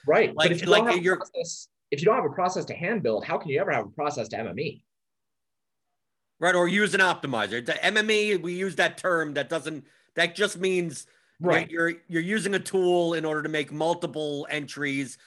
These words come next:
Speaker 2: I know people that hand build fifty lineups. I mean, that's technically still M M E-ing, right? I'm mul-, massively multi-entering.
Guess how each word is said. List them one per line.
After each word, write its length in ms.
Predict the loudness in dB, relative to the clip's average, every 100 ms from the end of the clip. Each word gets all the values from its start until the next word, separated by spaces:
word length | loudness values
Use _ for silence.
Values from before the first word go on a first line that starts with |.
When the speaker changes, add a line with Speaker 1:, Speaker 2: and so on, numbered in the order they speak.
| _
Speaker 2:
I 140 | 0
know 140 | 2 2
people 340 | 0 -4 0
that 180 | 0 0
hand 260 | -2 -4 -4
build 240 | -4 -6 -8 _ _ _ _ _
fifty 300 | -8 -6 -4
lineups. 480 | -4 -2 -2 -4 -4
I 60 | -4
mean, 260 | -4 -4
that's 240 | -4 -4 -8
technically 560 | -12 -10 -10 -8 -10
still 240 | -6 -4 -2
M 160 | -2
M 140 | -2 -2
E-ing, 380 | 0 0 -4
right? 300 | -2 0 0
I'm 120 | -2 -2
mul-, 240 | -2 -4 -16 _ _
massively 580 | 0 2 2 0 0 2
multi-entering. 1040 | 4 2 2 4 4 4 0 -2 -2 -6